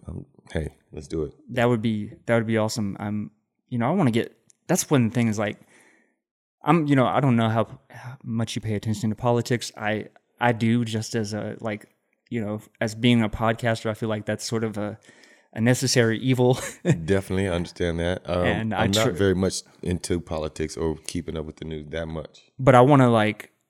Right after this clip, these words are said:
Speaker 2: through actual, like, I wanna take action, like, I wanna do action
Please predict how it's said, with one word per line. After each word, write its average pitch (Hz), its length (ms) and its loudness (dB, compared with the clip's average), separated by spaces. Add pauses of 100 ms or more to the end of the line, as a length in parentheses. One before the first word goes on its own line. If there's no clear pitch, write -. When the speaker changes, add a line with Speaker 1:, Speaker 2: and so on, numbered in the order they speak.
(440)
Speaker 2:
through 127 760 2 (160)
actual, 117 480 0
like, 101 220 -2
I 117 80 2
wanna 147 180 6
take 120 260 0
action, 123 340 2
like, 117 140 0
I 123 40 2
wanna 135 220 4
do 110 400 -2
action 107 680 2